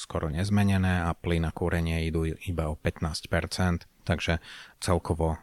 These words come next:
energie zmierňujú infláciu v tomto roku.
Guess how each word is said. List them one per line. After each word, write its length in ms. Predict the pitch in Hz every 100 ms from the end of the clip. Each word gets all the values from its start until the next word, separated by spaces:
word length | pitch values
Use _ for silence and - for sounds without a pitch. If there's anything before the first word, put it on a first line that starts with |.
| 123
energie 720 | 110 98 85 80 85 85 78 - - -
zmierňujú 800 | 76 90 92 95 87 85 80 82
infláciu 640 | 82 - 85 82 - 87 80
v 140 | -
tomto 240 | 85 82 87
roku. 320 | 76 -